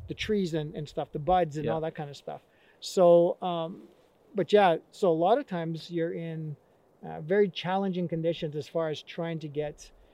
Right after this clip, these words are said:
Speaker 1: um, you know, close-ups or, um, trying to focus through the vegetation, right?
Speaker 2: Yeah, they're not
Speaker 1: So
Speaker 2: always just sitting out in the middle of the
Speaker 1: That's
Speaker 2: open,
Speaker 1: right,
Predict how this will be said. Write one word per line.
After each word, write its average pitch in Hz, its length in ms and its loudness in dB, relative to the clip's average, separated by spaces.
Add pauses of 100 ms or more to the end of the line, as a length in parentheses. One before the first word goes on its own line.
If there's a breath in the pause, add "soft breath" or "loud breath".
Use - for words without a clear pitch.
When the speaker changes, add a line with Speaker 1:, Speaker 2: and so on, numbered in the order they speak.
(260 soft breath)
Speaker 1:
um, 143 480 -12 (140)
you 196 80 -8
know, 147 200 -8 (260)
close-ups 180 580 -2
or, 151 300 -4
um, 147 260 -10 (400)
trying 175 220 -2
to 156 80 -4 (160)
focus 185 320 0
through 175 240 -4
the 160 80 -4
vegetation, 147 640 -10
right? 156 200 -12
Speaker 2:
Yeah, 143 100 4
they're 151 100 2
not 190 100 2
Speaker 1:
So - 60 0
Speaker 2:
always 135 240 6
just - 240 -8
sitting 143 220 0
out 123 80 0
in 123 40 -6
the 110 60 -4
middle 107 260 0
of 98 80 -2
the 95 120 -4
Speaker 1:
That's 202 240 2
Speaker 2:
open, 233 100 6
Speaker 1:
right, 202 60 8